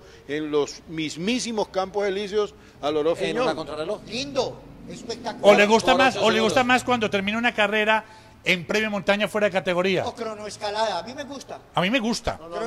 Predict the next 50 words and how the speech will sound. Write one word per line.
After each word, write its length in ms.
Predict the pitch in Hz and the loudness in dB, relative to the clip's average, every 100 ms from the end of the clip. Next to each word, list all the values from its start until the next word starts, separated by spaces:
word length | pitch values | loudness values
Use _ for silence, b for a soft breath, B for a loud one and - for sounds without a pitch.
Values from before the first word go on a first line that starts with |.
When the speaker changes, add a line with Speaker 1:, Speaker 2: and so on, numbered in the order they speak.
| - | -2
Speaker 1:
me 60 | |
Speaker 3:
Cronoescalada 180 | 214 214 | 0 0
Speaker 1:
gusta 200 | 208 214 | 2 2
Speaker 3:
o 40 | |
Speaker 1:
como 120 | 196 175 | 0 -2
Speaker 3:
montaña. 240 | 156 151 | -2 -4
Speaker 1:
termina 240 | 170 180 180 | -2 0 0
el 100 | 143 | 0
Tour, 460 | 185 208 214 208 - b b - - | -2 0 0 -4 -12 b b -20 -6
con 220 | 160 151 | -6 -2
copas 300 | 175 180 190 | -2 0 0
Speaker 4:
Con 80 | 170 | 0
Speaker 1:
de 60 | |
Speaker 4:
paseo, 220 | 185 208 - | 0 0 0
Speaker 1:
vino, 100 | 214 | 0
Speaker 4:
todas 80 | 180 | 0
Speaker 1:
con 120 | 165 156 | -2 -2
Speaker 4:
las 100 | 147 | -4
cosas. 160 | 175 | -4
Speaker 1:
paseo, 340 | 151 185 208 190 | -2 0 -2 -2
con 180 | 175 | -4
todo 300 | 151 180 196 | -2 0 0
Speaker 3:
Ah, 140 | 214 220 | 0 0
Speaker 1:
eso, 100 | - | -2
Speaker 3:
no, 60 | |
Speaker 1:
y 20 | 180 | -4
Speaker 3:
eso 160 | 175 | -4
Speaker 1:
con, 80 | 165 | -6
Speaker 3:
es 100 | - | -8
hecho. 200 | - 151 - | -12 -16 -16
Speaker 1:
y 100 | 190 | -6
con, 280 | 175 170 160 | -2 0 2
eh, 420 | 160 156 147 127 - b b b | 2 4 2 0 -6 b b b
con 200 | 151 156 | -2 0
Speaker 3:
Chemo, 100 | 151 | 0
Speaker 1:
aviones 400 | 151 185 214 202 | 2 4 4 2
desfilando 500 | 185 143 156 185 180 | 0 0 0 0 0
y 60 | 165 | -2
todo. 180 | 131 | -4
Speaker 3:
eso 260 | 104 - 226 | -6 -8 -10
es 100 | 220 | -10
sello, 320 | 220 214 - 165 | -10 -14 -14 -16
esa 140 | 185 | -16
es 100 | 190 | -16
atención 440 | 202 170 151 175 180 | -16 -16 -18 -18 -14
de 80 | |
la 120 | 180 160 | -14 -12
casa, 280 | 175 147 | -14 -14
eso 180 | 147 165 | -18 -18
es 100 | 180 | -20